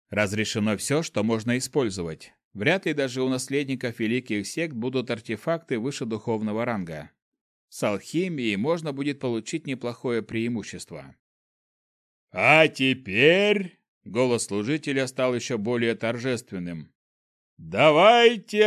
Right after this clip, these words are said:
огласим первых участников!»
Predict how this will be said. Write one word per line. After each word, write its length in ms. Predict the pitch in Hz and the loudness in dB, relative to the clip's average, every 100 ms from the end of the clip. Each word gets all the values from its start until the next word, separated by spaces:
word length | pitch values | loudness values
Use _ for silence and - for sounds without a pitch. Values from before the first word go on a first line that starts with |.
| 208 | 8
огласим 1080 | 196 165 160 151 147 - 156 208 214 214 190 _ | 6 4 4 4 2 -2 0 4 4 4 -2 _
первых 760 | 123 151 165 165 160 165 160 165 | 4 6 6 4 2 0 0 2
участников!» 1300 | 170 - 220 214 - - 110 101 101 90 80 - | 2 4 4 4 0 -2 -2 0 -2 -2 -4 -10